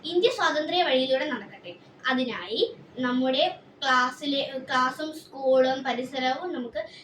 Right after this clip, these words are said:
ലവ-, ലഹരി വിമുക്തമാക്കാം. നമ്മിലെ ദുശീലങ്ങളും ദുഷിച്ച മൂല്യങ്ങളുടെ ജീർണിപ്പുകൾ നമുക്ക് തു-, തുടച്ചു നീക്കാൻ നമുക്ക് ഈ, ഈ ദിനം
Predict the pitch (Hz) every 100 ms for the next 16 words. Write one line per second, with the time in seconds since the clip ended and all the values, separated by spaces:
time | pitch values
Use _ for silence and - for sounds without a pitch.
0 | - 277 294 - 294 277 392 440 359 240
1 | 226 311 359 427 - - - - - -
2 | - - 359 302 302 349 262 254 262 262
3 | 233 226 220 - - - - 277 - 392
4 | 381 339 285 262 294 311 311 320 320 330
5 | 240 233 254 262 208 196 240 - - -
6 | 269 254 226 330 403 - - - - -
7 | 359 359 240 - 349 370 392 453 311 -
8 | 277 330 403 269 240 226 - 427 440 -
9 | - - - 277 370 381 330 480 320 277
10 | 247 453